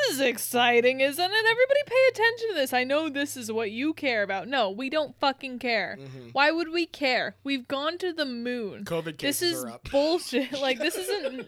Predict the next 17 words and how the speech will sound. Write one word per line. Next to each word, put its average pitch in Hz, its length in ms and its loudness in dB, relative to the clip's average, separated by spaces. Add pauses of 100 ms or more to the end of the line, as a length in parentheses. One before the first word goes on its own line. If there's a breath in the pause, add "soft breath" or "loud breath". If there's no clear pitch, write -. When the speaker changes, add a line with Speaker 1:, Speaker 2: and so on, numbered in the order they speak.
(120)
Speaker 1:
this 381 220 -2
isn't 466 380 -4
anything. 330 680 -2
Speaker 2:
No. 269 160 -14
Speaker 1:
This 311 140 -12
isn't 330 120 -14
anything. 208 540 -8
Speaker 2:
No. 139 240 -12
Speaker 1:
It 262 80 -2
would 277 120 -2
have 294 60 -6
been 311 120 -4
exciting 262 500 -2
if 254 120 -8
they 220 120 -2
blew 208 420 -4
up, - 300 -12